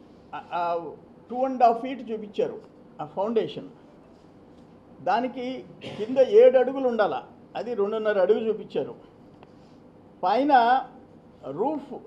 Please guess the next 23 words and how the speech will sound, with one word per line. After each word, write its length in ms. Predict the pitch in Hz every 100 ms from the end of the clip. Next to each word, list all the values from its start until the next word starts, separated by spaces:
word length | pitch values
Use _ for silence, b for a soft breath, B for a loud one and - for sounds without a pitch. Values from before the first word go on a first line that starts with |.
| 151
రూఫ్ 300 | 208 302 349 - - 180
హైట్ 420 | 208 269 - 220 202 277 - - - - - - - - - - -
కింద 200 | 254 254
నుంచి, 340 | 277 285 285 269
బేస్‌మెంట్ 540 | 185 220 269 285 269 269
నుంచి 180 | 247
రూఫ్ 340 | 226 226 285 262
హైట్ 300 | 226 214 220 285 - -
తొమ్మిది 360 | 220 247 269 285
పాయింట్ 400 | 262 247 254 226
ఆరు 220 | 202 214
అడుగులు 280 | 214 240 233
ఉండాల, 260 | 202 143 113 - - - - - 175
ఎనిమిది 300 | 240 254 262 254
పాయింట్ 280 | 220 233 226
ఆరు 260 | 190 196
అడుగులు 280 | 196 208 220
ఉంది. 240 | 190 143 110 - - - - - - - - - - - -
స్లాబ్ 580 | 196 247 285 262 269
థిక్‌నెస్ 520 | 254 254 262 285 269 - - - - - - - -
ఫోర్ 220 | 208 247
ఇంచెస్ 340 | 247 247 262 247
ఉండాల, 240 | 214 185